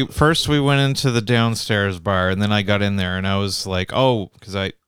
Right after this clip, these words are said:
well, we both did the previous Marina show, and I went into the bottom, and I was like, "Oh, yeah, right. This is the bar. They don't connect. We have to, like, go around." So I, I knew the entrance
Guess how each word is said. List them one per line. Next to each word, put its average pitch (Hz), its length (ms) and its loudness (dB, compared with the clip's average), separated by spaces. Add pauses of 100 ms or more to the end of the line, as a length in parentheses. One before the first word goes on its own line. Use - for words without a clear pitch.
(120)
well, 117 140 -4
we 120 160 0
both 135 480 0
did 101 220 0
the 98 180 0
previous 107 580 -4
Marina 90 360 -10
show, 82 360 -12 (360)
and 127 100 0
I 127 60 4
went 123 180 2
into 110 160 2
the 101 100 0
bottom, 92 360 0
and 98 60 0
I 95 40 0
was 95 100 -4
like, 110 140 -2
"Oh, 135 140 2
yeah, 120 280 4
right. 101 400 0
This 110 220 -6
is 98 140 -8
the 98 100 -10
bar. 92 540 -2
They 98 340 -6
don't 107 260 -2
connect. 104 460 -2
We 101 120 0
have 95 180 -2
to, 98 140 -6
like, 90 200 -8
go 92 220 -10
around." 82 580 -14 (800)
So 98 560 0 (760)
I, 135 340 2
I 143 220 4
knew 123 580 4
the 117 360 0
entrance 110 720 0